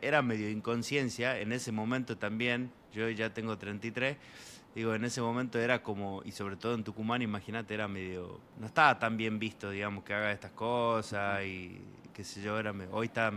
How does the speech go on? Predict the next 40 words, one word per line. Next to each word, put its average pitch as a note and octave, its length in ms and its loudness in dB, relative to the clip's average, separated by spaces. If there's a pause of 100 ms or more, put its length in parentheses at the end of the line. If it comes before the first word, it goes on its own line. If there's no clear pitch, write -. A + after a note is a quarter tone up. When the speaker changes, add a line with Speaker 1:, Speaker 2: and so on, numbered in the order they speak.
(260)
Speaker 1:
de G2+ 100 -10
moda B2 460 4
y G#2 140 -2
es G#2+ 180 0
hasta F#2+ 220 -12
cool A#2 460 0
hacerlo. B2+ 600 0 (360)
En G#2+ 80 -6
ese A2+ 120 -2
momento A#2 380 0
no, A#2+ 200 4
Speaker 2:
Claro. G2+ 80 0
Speaker 1:
digamos, G#2+ 320 2
era A2+ 160 2
medio, G2+ 260 -4
tenía A#2 220 -2
que B2 100 -2
esconderte C#3 540 4
para A#2 180 6
hablar C3 280 6
de, G#2+ 220 -2 (160)
de A#2 80 0
espiritualidad, D#3+ 880 2 (260)
<laughs> - 300 -12
que B2 100 2
ni A#2 120 2
te A#2+ 140 0
vean D#3 260 10
un B2+ 140 4
libro D3 360 6
en A#2+ 100 2
tu B2 140 -2
casa C#3+ 420 6
de, G#2 440 -2
de A2 120 0
algo C3 180 2
de B2 160 4
eso, D3 220 0
porque G#2+ 300 -2
era, G#2 460 2